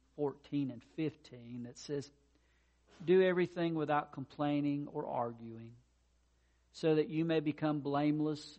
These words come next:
and pure, children without fault in a crooked and depraved generation in which you shine like stars in the universe."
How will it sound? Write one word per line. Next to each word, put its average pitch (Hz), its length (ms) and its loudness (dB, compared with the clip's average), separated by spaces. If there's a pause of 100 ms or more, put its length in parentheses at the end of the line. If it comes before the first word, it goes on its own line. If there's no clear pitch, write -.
and 156 160 -6
pure, 135 460 -6 (800)
children 185 500 2
without 175 340 2 (140)
fault 131 400 -2 (100)
in 127 80 -10
a 123 60 -10
crooked 147 520 -4 (200)
and 131 100 -6
depraved 139 460 -2
generation 127 720 -4 (840)
in 131 140 -2
which 131 300 -4
you 131 80 -8
shine 127 340 -6
like 120 220 -6
stars 117 500 -6
in 120 80 -8
the 123 80 -6
universe." 113 760 -14